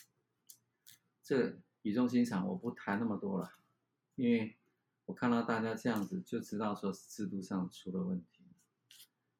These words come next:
好，再过来我们就谈说这个重赏之下的问题。从六月五号的统计来看，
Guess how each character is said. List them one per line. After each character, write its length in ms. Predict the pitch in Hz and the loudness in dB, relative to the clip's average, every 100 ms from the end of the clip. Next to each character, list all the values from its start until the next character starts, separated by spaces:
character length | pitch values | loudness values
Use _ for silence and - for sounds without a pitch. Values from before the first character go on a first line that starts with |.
| _ _ _ _ _ | _ _ _ _ _
好， 240 | 185 - _ _ _ _ _ _ _ _ - _ | -12 -12 _ _ _ _ _ _ _ _ -20 _
再 200 | 147 131 | 0 4
过 120 | 139 | 4
来 360 | 110 104 104 - - | 6 4 2 -4 -4
我 80 | 98 | -2
们 100 | 107 | 4
就 120 | 123 | 2
谈 360 | - 101 98 101 | 4 2 2 2
说 380 | 113 101 101 - _ _ _ _ _ _ _ _ _ _ - | 0 0 0 -6 _ _ _ _ _ _ _ _ _ _ 0
这 100 | 120 | 4
个 200 | 107 95 | 4 2
重 260 | 95 131 | 4 2
赏 240 | 113 95 92 | 4 2 2
之 140 | 107 | 0
下 240 | - 113 95 | 0 2 4
的 100 | 95 | 2
问 180 | 98 | 0
题。 160 | 92 90 - - _ _ _ _ _ _ | -2 -8 -18 -20 _ _ _ _ _ _
从 520 | 110 107 107 113 120 _ | -2 0 0 -2 -6 _
六 240 | 127 131 123 | 6 8 8
月 140 | 107 | 6
五 120 | 90 | 4
号 220 | - 110 | 2 2
的 140 | 95 92 | 4 0
统 280 | - 92 - | -2 -8 -8
计 320 | - 107 - - _ _ | -2 -2 -2 -8 _ _
来 140 | 82 | -8
看， 400 | - - 101 - | -4 0 0 0